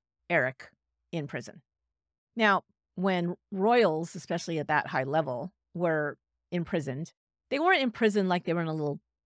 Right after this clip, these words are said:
jail or a dungeon. They were in a palace. They were just being held under guard in a palace. Eric and Karen were put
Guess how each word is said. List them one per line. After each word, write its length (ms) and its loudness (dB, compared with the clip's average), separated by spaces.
jail 420 2
or 60 -2
a 80 -2
dungeon. 420 -2
They 100 0
were 120 2
in 80 -2
a 60 -2
palace. 520 -12
They 80 -4
were 80 -2
just 200 -6
being 160 -2
held 260 -4
under 200 -6
guard 400 0
in 180 -8
a 40 -6
palace. 600 -10
Eric 420 2
and 180 0
Karen 380 0
were 140 0
put 460 -2